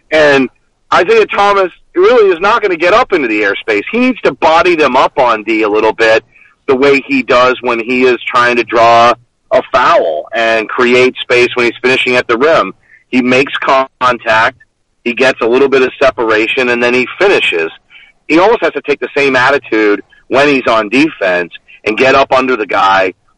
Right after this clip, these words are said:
and, and force them to stop being able to move.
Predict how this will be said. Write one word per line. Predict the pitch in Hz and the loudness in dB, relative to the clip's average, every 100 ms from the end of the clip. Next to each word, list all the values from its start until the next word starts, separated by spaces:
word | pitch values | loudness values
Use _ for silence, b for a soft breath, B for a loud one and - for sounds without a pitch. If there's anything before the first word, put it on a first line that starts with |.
| _ | _
and, | - 123 117 110 104 - | -2 0 2 0 -2 -4
and | 117 104 98 - - - - | -4 -2 -6 -12 -20 -12 0
force | 143 151 - | 2 2 0
them | 120 113 | -4 -4
to | 98 - | -6 -8
stop | - 131 117 - _ _ _ | -4 0 0 -2 _ _ _
being | 123 117 110 | -4 -4 -2
able | 110 101 | -2 -2
to | 95 | -4
move. | 90 92 85 71 | -4 -4 -2 -4